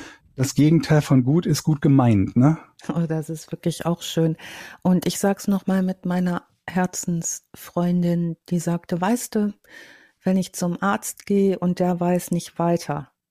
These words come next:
Speaker 2: freue ich mich, wenn der sagt, du mit deinem komischen Schulterdings da, keine Ahnung, geh doch mal hier zu dem Physiotherapeuten X Y, der verweist mich auch weiter“,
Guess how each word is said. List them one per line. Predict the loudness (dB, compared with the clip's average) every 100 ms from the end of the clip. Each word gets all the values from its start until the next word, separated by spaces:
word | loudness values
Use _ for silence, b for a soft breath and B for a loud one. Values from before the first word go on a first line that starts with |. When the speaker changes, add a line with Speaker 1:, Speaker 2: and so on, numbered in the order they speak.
| _
Speaker 2:
freue | _ -2 2 2
ich | 0
mich, | -2 -2 -2
wenn | 0
der | 0
sagt, | 2 0 0 0
du |
mit | 2 0 0
deinem | 0 -2
komischen | 0 0 0 0 -2
Schulterdings | 0 0 2 0 0 2 2 0 -4
da, | -4 -2 -2 b b b -6
keine | -2 0 0 0
Ahnung, | 2 2 2
geh | 2 0
doch | 0 -2
mal | -2 0
hier | 0 0
zu | -2 -2
dem | 0 0 0 -4 -4
Physiotherapeuten | -2 0 0 -2 -4 -4 -2 -2 -2 -4
X | -4 -4
Y, | -4 -2 0 2 0 0 -2
der | 0
verweist | 0 2 0 0 -2
mich | -4 -4
auch | -8 -4
weiter“, | -2 0 -2 -8 -12